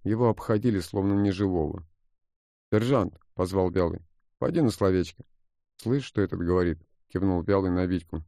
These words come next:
когда сержант подошёл. Сержант вопросительно мотнул головой.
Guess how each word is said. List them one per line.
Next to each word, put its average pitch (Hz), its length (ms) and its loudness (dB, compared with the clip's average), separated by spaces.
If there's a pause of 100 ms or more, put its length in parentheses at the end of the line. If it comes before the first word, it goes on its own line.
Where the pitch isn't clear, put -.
(520)
когда 85 280 -2
сержант 90 460 -2
подошёл. 85 480 -4 (680)
Сержант 110 380 -2
вопросительно 101 580 -2
мотнул 92 400 -2
головой. 85 420 -2